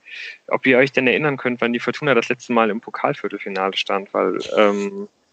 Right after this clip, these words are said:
es ist jetzt hier, glaub ich, ein bisschen, ähm, unter dem Gesamtblick, äh, aufs, aufs große Ganze so ein bisschen untergegangen, aber,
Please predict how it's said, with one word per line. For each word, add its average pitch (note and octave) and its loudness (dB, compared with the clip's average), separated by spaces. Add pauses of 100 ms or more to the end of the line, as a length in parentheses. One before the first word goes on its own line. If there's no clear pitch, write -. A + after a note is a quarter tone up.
(140)
es - -8
ist C3 0
jetzt B2+ 2
hier, B2 4
glaub A2 6
ich, A2 -2
ein A#2+ 0
bisschen, A2+ 0
ähm, G#2+ 2
unter G#2 -6
dem G#2+ -2 (480)
Gesamtblick, B2+ 0
äh, G#2 0
aufs, A2 2
aufs - -6
große A#2 -8
Ganze A2 -2
so A2 -10
ein A2 -8
bisschen - -14
untergegangen, G#2+ -2
aber, G#2 6